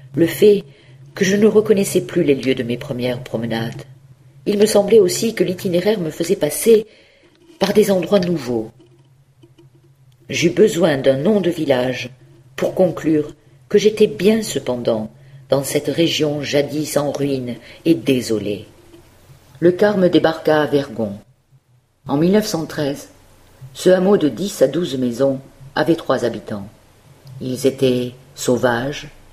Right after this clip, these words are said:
se détestaient, vivaient de chasse au piège,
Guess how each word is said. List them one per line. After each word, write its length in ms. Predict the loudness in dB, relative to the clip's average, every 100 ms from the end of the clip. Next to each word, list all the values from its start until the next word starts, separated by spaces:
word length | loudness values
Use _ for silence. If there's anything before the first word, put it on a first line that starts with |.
| -20 _ _
se 160 | -2 2
détestaient, 720 | 2 0 -4 -4 -4 -4 -10 -20 -20 -20 -20 -10
vivaient 240 | -2 2 2
de 100 | 2
chasse 300 | 0 0 0
au 60 |
piège, 560 | -4 0 0 0 -2